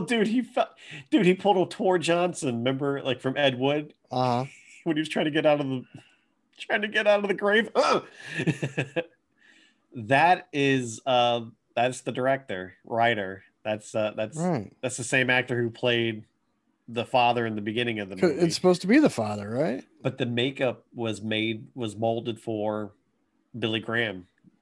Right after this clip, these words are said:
Speaker 1: the superstar Billy Graham.
Speaker 2: Oh, yeah,
Speaker 1: <laughs>
Speaker 2: that's right.
Speaker 1: So luckily, John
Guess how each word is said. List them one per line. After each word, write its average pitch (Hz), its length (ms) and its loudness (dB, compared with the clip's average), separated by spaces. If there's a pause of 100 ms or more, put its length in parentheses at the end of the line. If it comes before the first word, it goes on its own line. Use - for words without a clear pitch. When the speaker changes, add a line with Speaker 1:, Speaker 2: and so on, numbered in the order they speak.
Speaker 1:
the 113 60 -16
superstar 117 500 0
Billy 117 160 -2
Graham. - 160 0
Speaker 2:
Oh, 147 200 6
yeah, 139 380 6
Speaker 1:
<laughs> 120 40 -2
Speaker 2:
that's 127 240 0
right. 139 400 0 (100)
Speaker 1:
So 135 500 4
luckily, 131 920 0 (100)
John 113 720 -2